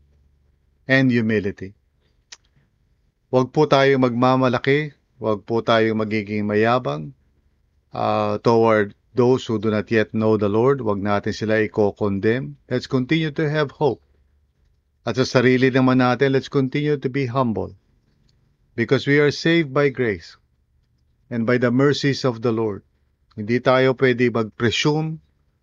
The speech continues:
you know, we are, ika nga, grafted into the people of God, uh, contrary to nature, kung tutuusin, because we are not Jews. Pero nevertheless,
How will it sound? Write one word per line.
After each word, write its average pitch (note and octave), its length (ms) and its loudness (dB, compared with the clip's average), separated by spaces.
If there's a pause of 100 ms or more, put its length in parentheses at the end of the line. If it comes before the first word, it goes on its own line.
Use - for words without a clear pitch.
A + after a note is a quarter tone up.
(380)
you B2+ 120 -4
know, C#3 400 -4 (200)
we A#2+ 240 0
are, A2+ 400 0 (600)
ika A2 280 -2
nga, A2 160 -2
grafted B2 600 0
into C3 680 0
the A2+ 120 -4
people C3 360 -2
of G#2+ 160 -4
God, B2+ 480 0 (160)
uh, G#2+ 480 -12
contrary B2 560 0
to A2 160 -2
nature, C#3 560 -2
kung A2 160 -10
tutuusin, C#3 680 -2 (440)
because G#2+ 320 -4
we A#2+ 120 2
are A#2 120 0
not A2 240 0
Jews. C3+ 520 -4 (680)
Pero B2 280 4
nevertheless, C#3 760 0